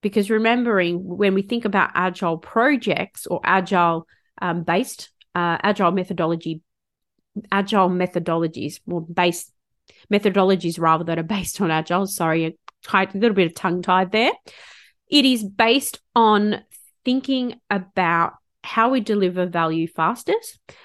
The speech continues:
but also the fact that we can adjust, uh, the scope along the way.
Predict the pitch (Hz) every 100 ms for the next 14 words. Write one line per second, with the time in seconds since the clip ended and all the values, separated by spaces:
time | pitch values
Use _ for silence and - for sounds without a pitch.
0 | - 208 208 226 - 202 190 185 170 175
1 | 196 - 196 196 - 196 185 185 170 _
2 | 196 170 190 156 - - - _ _ _
3 | _ _ - 175 175 - - 165 160 -
4 | 170 151 151 147 147 151